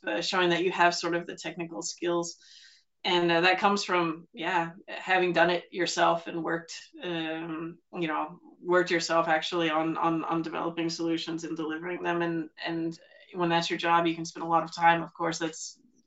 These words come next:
you stay up to date because you have to as part of your job. But when you move into the C T O role, as we talked about,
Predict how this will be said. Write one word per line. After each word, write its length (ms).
you 140
stay 260
up 120
to 60
date 220
because 240
you 80
have 260
to 140
as 100
part 200
of 60
your 80
job. 220
But 100
when 100
you 80
move 220
into 320
the 80
C 160
T 160
O 40
role, 140
as 100
we 80
talked 240
about, 300